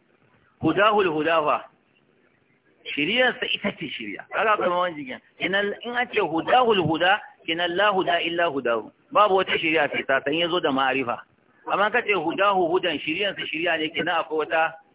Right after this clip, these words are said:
shiriyan daban kenan banda, banda tasa. Wannan idan an ba, an, an yi, an, an ba da khabar, an yi khabar da, da, da ma'rifa, to yufidul hasar.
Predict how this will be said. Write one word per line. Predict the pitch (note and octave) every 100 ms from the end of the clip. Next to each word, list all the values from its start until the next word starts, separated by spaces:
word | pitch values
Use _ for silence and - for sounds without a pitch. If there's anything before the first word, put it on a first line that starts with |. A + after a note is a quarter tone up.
| _ _ -
shiriyan | D3 E3 D#3
daban | B2+ C3 D3
kenan | C3+ C3 C3
banda, | C3 C3 C3+ C3 B2 - _ _ _ _ -
banda | C3+ A#2 G#2
tasa. | G2 - - -
Wannan | D3 F3 D#3 C3 - _ _ -
idan | C#3+ C3 E3 D#3+
an | E3+
ba, | E3 F3+
an, | E3+ E3
an | F3
yi, | F3
an, | E3+ E3+
an | E3 E3
ba | E3+
da | E3+ D3+ -
khabar, | D3 B2 F#2+ - _ _ _ _ -
an | D3+ D#3+
yi | D#3+
khabar | - E3 D3 B2+
da, | A2 G#2+ G#2 - -
da, | G#2+ G#2
da | A2
ma'rifa, | C#3+ D3 D#3+ D3 B2 F#2+ - _ -
to |
yufidul | A#2+ A#2+ - C3+ A#2+
hasar. | B2 B2 -